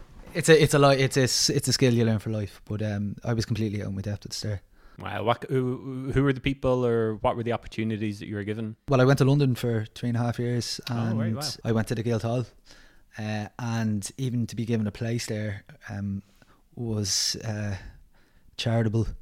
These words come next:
Speaker 1: 'cause, uh, <laughs> I could barely, like, s-, hold the bass. But I think the lads saw something in me because I, I just practiced the same three pieces for six months and was able to pull off something that resembled music. And I had,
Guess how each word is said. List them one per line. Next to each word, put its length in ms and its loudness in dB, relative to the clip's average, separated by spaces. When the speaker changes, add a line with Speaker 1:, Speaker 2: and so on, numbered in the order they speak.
Speaker 1:
'cause, 240 -2
uh, 80 2
<laughs> 540 6
I 80 -6
could 140 -4
barely, 640 0
like, 360 -6
s-, 160 -6
hold 280 4
the 60 2
bass. 360 -2
But 240 0
I 80 -4
think 280 0
the 80 -2
lads 260 0
saw 120 0
something 240 0
in 100 4
me 160 4
because 260 -2
I, 460 -4
I 220 -10
just 140 -10
practiced 380 6
the 40 -2
same 400 0
three 220 -4
pieces 340 -4
for 80 -6
six 260 -4
months 380 -2
and 500 -4
was 140 -4
able 220 -4
to 160 -6
pull 160 6
off 140 2
something 320 0
that 140 -2
resembled 400 0
music. 400 -4
And 160 2
I 20 4
had, 300 0